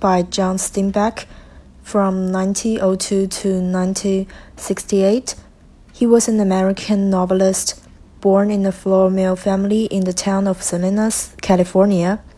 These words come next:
He grew up living in the countryside and ranches and is very familiar with the rural conditions and customs.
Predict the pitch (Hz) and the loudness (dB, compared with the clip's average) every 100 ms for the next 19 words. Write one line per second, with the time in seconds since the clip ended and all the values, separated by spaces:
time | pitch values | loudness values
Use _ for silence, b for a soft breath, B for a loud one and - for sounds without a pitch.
0 | B B B - 233 240 240 233 226 214 | B B B -4 0 4 4 4 2 0
1 | 208 214 214 208 214 B B B B - | 2 2 2 2 0 B B B B -18
2 | - 202 196 190 190 185 214 220 247 - | -4 -2 0 0 -2 -4 -6 -4 -6 -4
3 | 208 202 185 180 175 196 240 247 - - | -4 -4 -6 -4 -4 -4 -6 -8 -12 -14
4 | - 190 185 - 190 196 196 180 185 196 | -4 -4 -4 -4 -4 -4 -6 -4 -4 -2
5 | 196 196 185 185 175 170 196 226 226 196 | -2 -2 -4 -4 -6 0 2 0 -2 -6
6 | 190 196 214 202 - 180 185 180 180 170 | -4 -6 -6 -6 -6 -10 -8 -8 -8 -12
7 | 170 208 - | -12 -14 -14